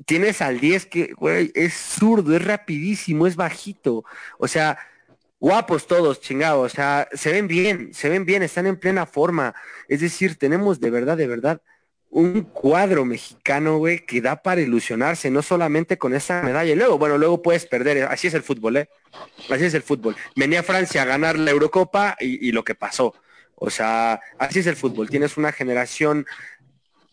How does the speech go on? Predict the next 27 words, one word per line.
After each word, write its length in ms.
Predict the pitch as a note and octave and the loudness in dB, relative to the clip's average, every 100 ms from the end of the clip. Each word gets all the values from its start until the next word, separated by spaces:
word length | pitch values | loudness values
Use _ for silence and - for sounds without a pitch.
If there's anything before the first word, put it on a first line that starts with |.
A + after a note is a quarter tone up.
| - | -4
Bélgica 520 | C#3 F3 D#3+ C#3 C3+ | 0 0 -2 -2 -2
también, 340 | C3 C3+ D3 | -2 0 -2
con, 320 | C#3+ B2 A#2+ A2+ | -2 -6 -6 -2
con, 360 | B2 A#2+ B2+ | 0 0 -2
con 200 | - B2 | -2 0
un, 280 | C3+ C#3+ C#3 | 4 4 2
con 180 | B2 A#2+ | 0 -2
equipos 380 | - C#3 D3+ C3+ | -2 -2 -2 -2
a 80 | B2 | -2
veces 340 | B2+ D3 - - - _ | -2 -2 -4 -16 -20 _
realmente 560 | A2 C#3 D3+ E3+ E3 F3 | -2 0 2 0 0 -4
trabucos, 960 | - B2+ A#2+ C3+ F#3+ C3 C3+ - - - | -2 0 2 0 0 2 2 0 -10 -10
o 100 | G#2+ | -6
sea, 560 | - A2 G#2+ G#2+ A2 - - _ - | -4 -4 -2 -2 -4 -6 -20 _ -2
con 180 | B2 | 2
mucho 380 | C3+ A3 G3+ D3+ | 4 2 2 0
parque, 340 | C3 C3+ - B2+ | 0 0 0 -2
con 180 | B2 | 0
mucho 300 | B2+ G#3 F#3 | 2 2 2
calibre, 480 | - A#2 A#2+ B2+ D#3 | 0 0 0 2 0
y 100 | C3 | -2
pueden 320 | A#2 D3+ D#3+ C#3+ | -2 0 0 0
caer. 340 | A#2 C#3 G2 | 0 0 0
Así 180 | E3+ C4 | -4 -2
es 80 | G3 | -4
el 80 | |
fútbol. 340 | - B2 A2 | -4 -4 -2